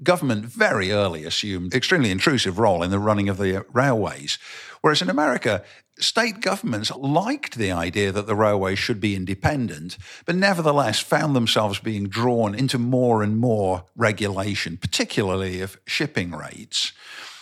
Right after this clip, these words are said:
but then also of the hours and conditions under which railroad workers should work, because if they ran the trains badly, they would crash them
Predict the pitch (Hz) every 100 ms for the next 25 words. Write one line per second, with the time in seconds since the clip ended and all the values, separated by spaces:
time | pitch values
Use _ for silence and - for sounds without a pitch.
0 | - - 151 190 165 160 151 107 92 95
1 | - 104 98 98 - - 127 120 113 110
2 | 110 113 104 110 104 104 98 98 - 113
3 | 104 101 104 - 104 98 95 92 101 92
4 | 95 90 - _ _ - - 104 90 90
5 | 80 92 - - - - - - - -
6 | 123 120 117 113 101 98 - 113 110 104
7 | 101 104 98 92 104 101 98 95 92 90
8 | 92 - - - 120 110 - - 98